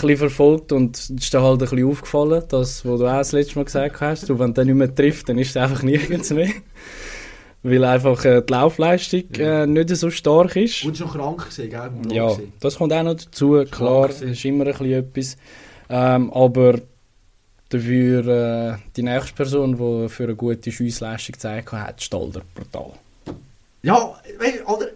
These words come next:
Speaker 2: Es ist brutal, wir, wir sollen abfeiern, aber auch da, wir finden ein bisschen ein kritisches Auge drauf. Ist natürlich brutal, oder? Wenn man wieder ein bisschen das Grosse, das Gesamte anschaut. Wird acht, trifft alles. Hat an diesem Wochenende, wenn ich es richtig im Kopf habe, keinen einzigen Schiessfehler gemacht. Das ist genial,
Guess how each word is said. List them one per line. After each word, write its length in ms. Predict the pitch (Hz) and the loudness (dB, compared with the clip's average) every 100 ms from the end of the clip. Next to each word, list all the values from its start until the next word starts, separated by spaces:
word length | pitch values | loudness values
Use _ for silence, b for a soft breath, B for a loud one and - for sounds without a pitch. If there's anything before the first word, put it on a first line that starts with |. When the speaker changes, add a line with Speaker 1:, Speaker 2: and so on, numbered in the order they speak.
| - | -6
Speaker 2:
Es 140 | 196 | -6
ist 80 | - | -4
brutal, 580 | 196 180 185 202 262 240 | -4 0 4 6 4 2
wir, 380 | - - 226 214 | -8 -14 -10 -6
wir 80 | 185 | -4
sollen 320 | 156 196 240 | 0 2 2
abfeiern, 640 | 240 226 - - 226 233 254 | 0 -2 -4 -14 -10 -8 -6
aber 260 | 226 190 196 | -6 -4 -4
auch 120 | 175 | -4
da, 280 | 180 208 214 | -2 0 2
wir 100 | 196 | 0
finden 240 | 185 190 190 | 0 0 0
ein 60 | |
bisschen 180 | 190 170 | -2 -4
ein 20 | - | -2
kritisches 380 | 180 180 170 | -2 -2 -8
Auge 240 | 170 165 170 | -4 -4 -4
drauf. 160 | 135 123 b b | -8 -8 b b
Ist 120 | 156 | -10
natürlich 140 | 208 208 | -8 -8
brutal, 460 | 170 165 151 151 | -10 -4 0 0
oder? 280 | 127 117 123 | 0 -4 -6
Wenn 160 | 143 143 | -6 -6
man 120 | 156 | -4
wieder 120 | 160 | -4
ein 60 | 160 | -4
bisschen 220 | 180 - | -8 -8
das 80 | 160 | -8
Grosse, 220 | 175 - | -8 -10
das 100 | - | -16
Gesamte 460 | - 147 143 160 151 | -14 -12 -12 -12 -10
anschaut. 360 | 143 143 107 - b b | -8 -6 -8 -14 b b
Wird 260 | 180 180 - | 0 0 -2
acht, 480 | 175 202 - - - b b | -2 -2 -6 -16 -20 b b
trifft 340 | - 208 208 - | 2 2 2 -2
alles. 400 | 151 190 139 131 | 0 0 -2 -8
Hat 100 | 156 165 | -10 -6
an 140 | 190 | -4
diesem 140 | 180 208 | -4 -6
Wochenende, 380 | - 208 196 | -8 -8 -6
wenn 80 | 175 | -6
ich 80 | 156 | -6
es 40 | |
richtig 280 | 170 202 196 | -6 -8 -8
im 120 | 165 | -10
Kopf 260 | 160 175 - | -8 -8 -8
habe, 140 | 180 B B | -10 B B
keinen 200 | - 170 | -8 -4
einzigen 500 | 175 180 - 170 143 131 | -2 -4 -8 -6 -6 -6
Schiessfehler 600 | - 151 156 - 123 131 139 | -4 0 0 0 -4 -4 -6
gemacht. 340 | 139 98 - - b b | -8 -10 -12 -20 b b
Das 120 | 123 | -10
ist 80 | - | -4
genial, 520 | 151 139 127 135 | -2 -2 0 0